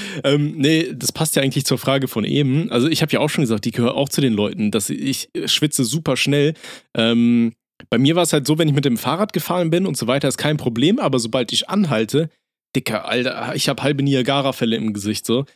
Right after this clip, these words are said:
dann laufe ich auch richtig aus, wie so ein, äh, Schiff. Und, ähm, ich hab's dann zum Beispiel, wenn ich ja in die Uni musste und ich wusste, ich fahre jetzt mit dem Fahrrad hin und im Sommer ist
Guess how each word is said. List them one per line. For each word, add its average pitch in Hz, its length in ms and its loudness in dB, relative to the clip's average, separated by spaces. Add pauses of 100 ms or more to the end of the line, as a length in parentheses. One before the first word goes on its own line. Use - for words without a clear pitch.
(120)
dann 110 120 0
laufe 127 200 2
ich 131 100 -2
auch 139 160 -4
richtig 135 300 -2
aus, 127 360 -2
wie 120 100 -4
so 107 120 0
ein, 107 240 0
äh, 117 140 -4 (120)
Schiff. - 380 -2 (380)
Und, 120 520 2
ähm, 113 600 2 (220)
ich 135 160 -2
hab's 160 200 -4
dann 139 220 -2
zum - 120 0
Beispiel, 131 220 2
wenn 131 100 0
ich 127 80 0
ja 135 80 0
in 120 140 0
die 110 80 2
Uni 180 240 0
musste 196 420 0
und 139 160 0
ich 113 80 -6
wusste, 139 200 -2
ich - 60 -6
fahre 135 160 0
jetzt 123 160 0
mit 123 60 0
dem 113 80 -2
Fahrrad 123 340 -4
hin 160 160 0
und 120 140 -4
im 113 100 0
Sommer 123 280 0
ist 113 100 -4